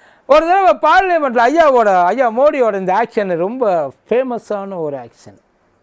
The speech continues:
பதிலுக்கு பதில் எல்லாமே வருங்க. ஆனா அவங்க உங்களை நக்கல் பண்ணல, நல்லா தெரிஞ்சுங்க. நீங்க நல்லதை சொன்னதை நக்கலே பண்ணல. நீங்க நல்லா என்னென்னலாம் சொல்லணும்னு நினைச்சிருக்கீங்களோ, எங்களெல்லாம் சொல்ல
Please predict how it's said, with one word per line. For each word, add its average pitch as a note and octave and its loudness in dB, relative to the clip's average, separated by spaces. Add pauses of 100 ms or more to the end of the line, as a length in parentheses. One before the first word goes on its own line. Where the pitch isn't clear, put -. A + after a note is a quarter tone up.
(2000)
பதிலுக்கு D#4+ 2
பதில் D4 0
எல்லாமே C4 0
வருங்க. B3 0
ஆனா B3 0
அவங்க B3+ 0
உங்களை G#3+ 0
நக்கல் A#3+ -4 (160)
பண்ணல, G#3 -2
நல்லா G#3 0
தெரிஞ்சுங்க. F#3+ -4
நீங்க F3+ -4
நல்லதை C4 0
சொன்னதை A#3 -2
நக்கலே A3 -2 (120)
பண்ணல. E3 -4 (760)
நீங்க G#3 -2
நல்லா C4+ 0 (260)
என்னென்னலாம் D4+ 0
சொல்லணும்னு D4+ 0
நினைச்சிருக்கீங்களோ, F#3+ -4 (600)
எங்களெல்லாம் A#3 0
சொல்ல C#4+ 2